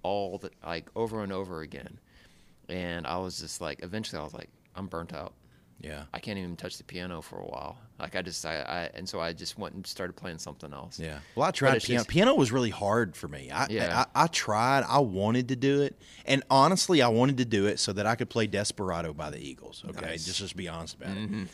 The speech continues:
Speaker 2: But I'm like you. I had to let it go. And I, you know, I always gravitate back to guitar, drum, something like
Speaker 1: Mm-hmm.
Speaker 2: that.
Speaker 1: Yeah. But yeah, I fear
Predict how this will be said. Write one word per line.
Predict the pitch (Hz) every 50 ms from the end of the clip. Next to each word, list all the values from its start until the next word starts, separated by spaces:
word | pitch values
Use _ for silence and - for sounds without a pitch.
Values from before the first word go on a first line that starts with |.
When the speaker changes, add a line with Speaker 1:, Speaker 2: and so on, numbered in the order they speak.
| - - -
Speaker 2:
But | - 123
I'm | 156 180
like | 175 151 131 - 185
you. | 175 117 76
I | 85 110
had | 110 117 - -
to | 104
let | 98 104 101
it | 101 - -
go. | - 76 78 92 113
And | 120 95 87 90 - -
I, | 113
you | 120 120
know, | 110 104
I | 110 123
always | 123 123 123 123 117 -
gravitate | - 104 98 98 95 - 107 101 78 69
back | 82 87 87 87
to | - 92
guitar, | 85 101 80 - 80 78 78 76 82 85
drum, | 80 - 76 71 71 73 76
something | - - 73 76 87 85 85
like | 85 85
Speaker 1:
Mm-hmm. | - -
Speaker 2:
that. | 82 82 78 80 78 - _ _ _ _ _ _ _ -
Speaker 1:
Yeah. | 95 92 85 80 78 80 - _ _ _ _ _ _ _ _ - _ _ _ _ _ _ - - - - -
But | - 92 92
yeah, | 87 82 80 - -
I | - 73 82 90 90 87 87 90 90 90 90 85 80 - - - - - _ _ _ - - _ _ _ _ _ _ _ - - - -
fear | - - 95 95 87 78 78 76 78 78 76 78